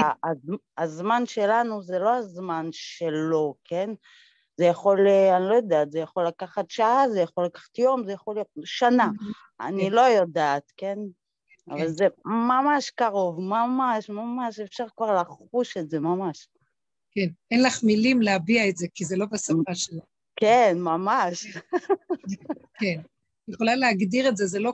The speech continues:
Speaker 2: כמו השכל של העולם, האור הזה, זה משהו אחר.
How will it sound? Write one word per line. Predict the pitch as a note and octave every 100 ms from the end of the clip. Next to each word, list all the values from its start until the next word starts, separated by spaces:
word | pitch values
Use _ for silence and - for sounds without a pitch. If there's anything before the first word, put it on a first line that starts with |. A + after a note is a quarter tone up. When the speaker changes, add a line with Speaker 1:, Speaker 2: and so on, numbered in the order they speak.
| -
Speaker 2:
כמו | B3
השכל | A#3 - C4+ C4 A#3+
של | G3 - F#3
העולם, | F3 F3+ G3 E3
האור | E3 D#3+ D#3
הזה, | D3 D#3+
זה | D3 D#3+
משהו | F#3 G3+ G3
אחר. | E3 - D#3+